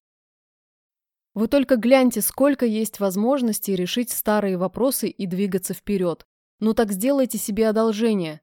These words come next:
двигайтесь, а не погружайтесь в оценочные суждения. Тот, кто делает, успешнее того, кто намеревается делать, а тот, кто только намеревается делать, успешнее того,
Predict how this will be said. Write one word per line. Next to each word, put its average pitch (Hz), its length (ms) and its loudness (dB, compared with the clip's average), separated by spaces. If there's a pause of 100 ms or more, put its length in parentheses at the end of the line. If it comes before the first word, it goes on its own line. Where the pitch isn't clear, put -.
двигайтесь, 190 760 -2 (120)
а 190 120 -4
не 190 100 -2
погружайтесь 214 680 0
в 175 40 -6
оценочные 185 600 -4
суждения. 180 640 -6 (460)
Тот, 269 180 0
кто - 160 -4
делает, 233 560 0
успешнее 202 600 -4
того, 240 560 -4
кто - 200 0
намеревается 247 720 2
делать, 165 460 -8 (240)
а 196 80 0
тот, 208 260 -2
кто - 180 -6
только 196 360 -4
намеревается 196 720 -2
делать, 233 400 -2 (140)
успешнее 247 520 -2
того, 226 440 -2